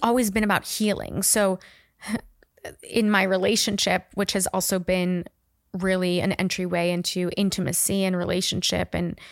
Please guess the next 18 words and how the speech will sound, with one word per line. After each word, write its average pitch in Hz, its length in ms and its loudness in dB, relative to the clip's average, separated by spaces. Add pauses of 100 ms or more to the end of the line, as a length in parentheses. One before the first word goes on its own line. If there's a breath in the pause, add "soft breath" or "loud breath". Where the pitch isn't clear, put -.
(220 loud breath)
healing 190 500 0
simultaneously 185 760 0
with 180 180 -2
building 180 480 0 (100)
trust, - 480 0 (100)
you 202 160 -2
know, - 180 -2
with 190 260 -2
a - 20 0
man 175 440 0
and 175 180 -2
all 190 140 0
of 180 100 -4
that, 101 240 -2
what - 100 -6
that 101 140 -2
looks - 220 -6
like. 110 200 -4